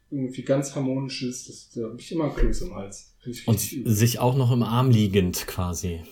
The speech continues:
Speaker 1: „Und was machen wir jetzt? Wir tanzen einfach weiter.“
Speaker 2: Ja.
Speaker 1: Oh, das find ich so krass.
Speaker 2: Schlimm.
Speaker 1: Schlimm. Und damit, ja, fa-, damit enden wir fast. Ja, nicht ganz.
Speaker 2: Okay.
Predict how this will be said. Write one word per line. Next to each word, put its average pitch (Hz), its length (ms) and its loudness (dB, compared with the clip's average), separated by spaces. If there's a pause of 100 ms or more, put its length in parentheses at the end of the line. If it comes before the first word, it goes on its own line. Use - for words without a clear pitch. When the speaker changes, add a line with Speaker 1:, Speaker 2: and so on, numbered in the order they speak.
(100)
Speaker 1:
„Und 127 160 -4
was 123 160 2
machen 139 320 0
wir 139 80 6
jetzt? 131 240 4
Wir 120 80 -2
tanzen 117 420 -4
einfach - 240 -14
weiter.“ 98 400 -10
Speaker 2:
Ja. 85 280 0
Speaker 1:
Oh, 101 140 -2
das 117 200 -4
find 117 120 -4
ich - 60 -10
so 113 80 -10
krass. - 420 -12 (1500)
Speaker 2:
Schlimm. 87 380 -6 (680)
Speaker 1:
Schlimm. 117 420 -10
Und 107 100 -12
damit, 107 520 -10
ja, 117 100 -6
fa-, 151 300 -2
damit 123 280 2
enden 113 340 -4
wir 107 100 -14
fast. - 480 -12
Ja, 110 120 -16
nicht 98 200 -16
ganz. 95 300 -20 (420)
Speaker 2:
Okay. 87 280 -8